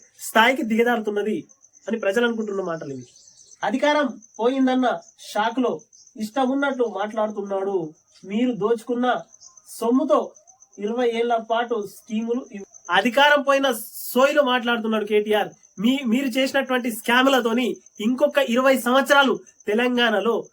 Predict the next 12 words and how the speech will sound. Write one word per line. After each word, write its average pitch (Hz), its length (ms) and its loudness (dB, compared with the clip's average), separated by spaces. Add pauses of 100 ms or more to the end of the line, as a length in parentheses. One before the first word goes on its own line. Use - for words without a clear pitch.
(180)
స్కీములు 254 680 -2
నడిపించొచ్చు 214 760 -2 (140)
అని 175 120 -4
అంటూ 190 340 -2 (640)
చెప్తున్నారు 196 420 -2 (180)
కోమటిరెడ్డి 196 380 -2
వెంకటరెడ్డి 170 380 -6
గారు. 135 120 -14 (2750)
"మేము 285 300 2
తలుచుకుంటే 262 800 -2 (300)
బీఆర్ఎస్ 262 520 0
ను 220 280 0